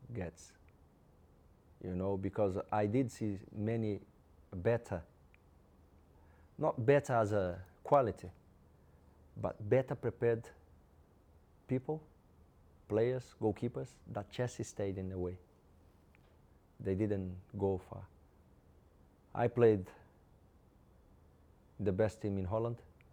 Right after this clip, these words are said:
I played Champions League, more than fifty games. I played for Brazil. I played in one of the best leagues in the world, Premier League. I played for Watf-,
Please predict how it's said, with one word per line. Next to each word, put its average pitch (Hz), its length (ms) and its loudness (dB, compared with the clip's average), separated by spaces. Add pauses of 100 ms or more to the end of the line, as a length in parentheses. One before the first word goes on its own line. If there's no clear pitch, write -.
(1500)
I - 40 -8
played 101 240 -2
Champions 101 380 -6
League, 101 180 -8
more 104 220 0
than 104 140 -2
fifty - 280 -8
games. 98 300 -4 (1300)
I 90 80 -8
played 104 220 0
for 95 100 -4
Brazil. 92 400 -4 (1040)
I 98 80 -4
played 104 260 0
in 98 200 -2
one 98 180 -2
of 95 140 -8
the 98 60 -6
best 92 340 -6
leagues 92 240 -4
in 92 80 -4
the 87 80 -4
world, 90 240 -4 (1300)
Premier 92 220 -4
League. 90 200 -4 (1500)
I 101 120 -2
played 101 420 2
for - 240 0
Watf-, 98 460 -2